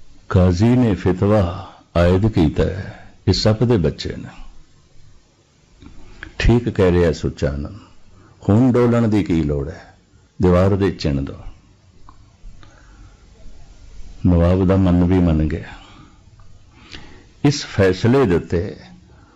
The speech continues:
ਸੋਲਾਂ ਬੰਦਿਆਂ ਨੇ ਦਸਤਖਤ ਕੀਤੇ ਨੇ, ਇੱਕ ਨੇ ਨਹੀਂ ਕੀਤੇ। ਨਵਾਬ ਮਲੇਰਕੋਟਲਾ ਖੜਾ ਹੋ ਗਿਆ, ਕਹਿਣ ਲੱਗਾ, "ਨਹੀਂ।" ਆਹ ਦਾ ਨਾਰਾ ਮਾਰਿਆ,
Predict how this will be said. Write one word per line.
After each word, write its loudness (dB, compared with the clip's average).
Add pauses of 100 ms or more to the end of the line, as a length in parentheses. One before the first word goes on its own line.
(160)
ਸੋਲਾਂ 0
ਬੰਦਿਆਂ 2
ਨੇ 2
ਦਸਤਖਤ -2
ਕੀਤੇ 2
ਨੇ, 2
ਇੱਕ -2
ਨੇ 2
ਨਹੀਂ 2
ਕੀਤੇ। -8 (320)
ਨਵਾਬ 2
ਮਲੇਰਕੋਟਲਾ -2 (120)
ਖੜਾ 2
ਹੋ -2
ਗਿਆ, -12 (460)
ਕਹਿਣ 2
ਲੱਗਾ, -2
"ਨਹੀਂ।" -10 (2250)
ਆਹ 2
ਦਾ 0
ਨਾਰਾ -2
ਮਾਰਿਆ, -10